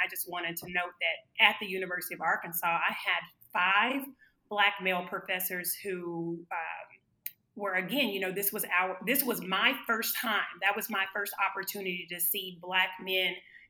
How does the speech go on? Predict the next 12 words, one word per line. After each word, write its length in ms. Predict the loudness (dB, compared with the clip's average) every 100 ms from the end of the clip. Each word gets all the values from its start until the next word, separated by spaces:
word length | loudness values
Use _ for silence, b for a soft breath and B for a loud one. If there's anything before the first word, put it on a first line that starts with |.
| 2
in 200 | 2 6
that 260 | 4 4 2
type 220 | 2 2
of 80 | -6 -8
professional 520 | -6 -2 -2 -2 -2
role, 300 | 2 2 0
because 260 | -2 -2 -2
where 180 | -4
we 180 | -4 -6
grew 260 | -8 -6 0
up 180 | 0 0 -8
in 200 | -10